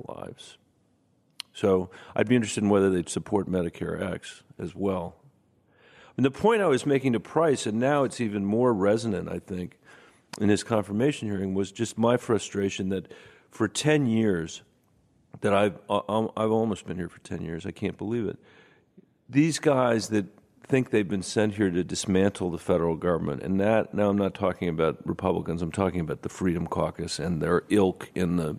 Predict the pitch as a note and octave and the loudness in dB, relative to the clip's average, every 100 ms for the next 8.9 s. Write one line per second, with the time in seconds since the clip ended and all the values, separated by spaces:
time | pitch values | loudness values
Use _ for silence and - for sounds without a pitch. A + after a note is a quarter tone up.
0 | - - - A2 F2+ - - - - - | -10 -6 2 2 2 -2 -14 -20 -20 -20
1 | - - - - _ _ _ _ _ _ | -20 -20 -20 -20 _ _ _ _ _ _
2 | _ _ _ - C3 B2 A#2 B2 C#3+ F3 | _ _ _ 2 4 6 6 6 6 6
3 | D3+ C3+ - - - G#2+ F#2 - G2+ G2 | 4 2 0 -2 0 0 -2 -4 -4 -4
4 | - - G#2 G2+ G2 D#2+ D#2+ F#2+ - F2+ | -6 -4 0 2 2 0 -6 -10 -10 -2
5 | G2+ F2+ - A2 A#2 - - F#2+ F2 G2 | 0 0 0 2 2 0 -4 -4 -4 0
6 | G#2+ A#2 A#2 G#2+ G2 G2 F2+ E2+ F2+ F2+ | 2 4 2 2 0 0 -2 -2 -2 -2
7 | F#2 - F2 F2 - - F#2 - - - | -4 -4 -4 -4 -8 -10 -10 -10 -10 -6
8 | F2+ F2 E2 E2+ E2 - - F#2+ F2 | -6 -6 -8 -10 -10 -14 -10 -6 -6